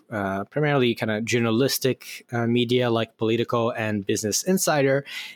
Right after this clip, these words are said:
And this is one of the first deals that we know of where, you know, an A I company like Open A I is paying a media company like Axel Springer, uh, to be able to access, uh, their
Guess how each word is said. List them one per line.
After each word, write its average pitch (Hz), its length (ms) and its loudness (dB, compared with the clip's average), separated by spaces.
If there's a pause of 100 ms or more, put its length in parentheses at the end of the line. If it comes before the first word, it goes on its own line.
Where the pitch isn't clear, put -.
(140)
And 135 360 0
this 139 180 0
is 131 100 2
one 135 140 2
of 131 80 4
the 131 80 2
first 110 340 0
deals 131 760 2
that 110 320 -2 (120)
we 107 220 2
know 127 260 2
of 113 320 0
where, 107 840 0 (300)
you 123 60 -6
know, 95 140 -4
an 120 240 -2
A 127 180 0
I 123 120 0
company 113 460 0
like 101 220 -2
Open 107 200 -2
A 98 40 0
I 110 180 -2
is 107 260 -2
paying 117 680 0
a 107 120 -4
media 127 320 2
company 110 500 0
like 101 320 -2
Axel 104 320 -4
Springer, 135 540 0 (420)
uh, 110 320 -2
to 151 160 0
be 135 220 4
able 127 200 2
to 117 380 2
access, - 1040 -2
uh, 101 340 -2 (200)
their 107 640 2